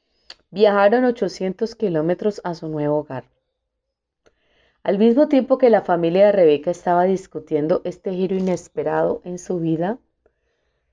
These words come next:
la sierva Débora estaba tratando de adaptarse a la idea de que en la mañana siguiente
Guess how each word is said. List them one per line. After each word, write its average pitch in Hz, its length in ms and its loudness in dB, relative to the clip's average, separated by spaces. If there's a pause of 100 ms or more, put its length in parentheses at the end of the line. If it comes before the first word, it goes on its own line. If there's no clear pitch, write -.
(600)
la 196 500 0
sierva 208 640 4
Débora 208 560 4
estaba 180 640 -2
tratando 175 640 -2
de 190 80 4
adaptarse 160 640 -2
a 175 60 -2
la 170 120 0
idea 175 480 0 (100)
de 156 140 -12
que 160 220 -10
en 156 140 -4
la 151 100 -2
mañana 156 400 -2
siguiente 180 680 -8